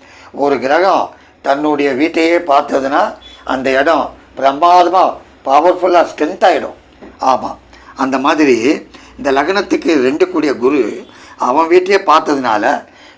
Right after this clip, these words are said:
பிரமாதமா ஆயிப்போச்சு அந்த தனம், அந்த இடம், தனஸ்தானாதிபதி. அது மட்டுமல்ல, அவன் இடத்துல பாக்யாதிபதி சந்திரன் வேற உக்காந்துட்டு இருக்கிறான். ஏன்னா அந்த சந்திரனை குரு வேற பார்த்தான். பார்த்ததுனால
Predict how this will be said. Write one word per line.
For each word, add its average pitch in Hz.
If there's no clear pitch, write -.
பிரமாதமா 175
ஆயிப்போச்சு 180
அந்த 147
தனம், 127
அந்த 127
இடம், 139
தனஸ்தானாதிபதி. 139
அது 139
மட்டுமல்ல, 170
அவன் 127
இடத்துல 175
பாக்யாதிபதி 165
சந்திரன் 202
வேற 175
உக்காந்துட்டு 151
இருக்கிறான். 123
ஏன்னா -
அந்த 160
சந்திரனை 185
குரு 160
வேற 147
பார்த்தான். -
பார்த்ததுனால 139